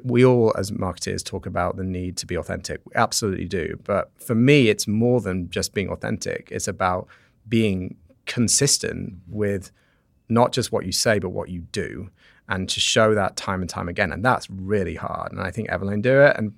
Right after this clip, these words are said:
Patagonia are probably the other one that, that, uh, do it really well. Um, you know, and they've been obviously on different,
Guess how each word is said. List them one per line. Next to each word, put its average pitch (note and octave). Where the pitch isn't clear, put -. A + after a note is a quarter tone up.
Patagonia G2
are F2+
probably F2+
the F#2+
other F#2+
one F2+
that, E2+
that, G2+
uh, G2+
do F#2
it F2+
really F2+
well. F2+
Um, F#2
you F3
know, A#2
and A2
they've A2+
been G#2
obviously G2
on F#2
different, F#2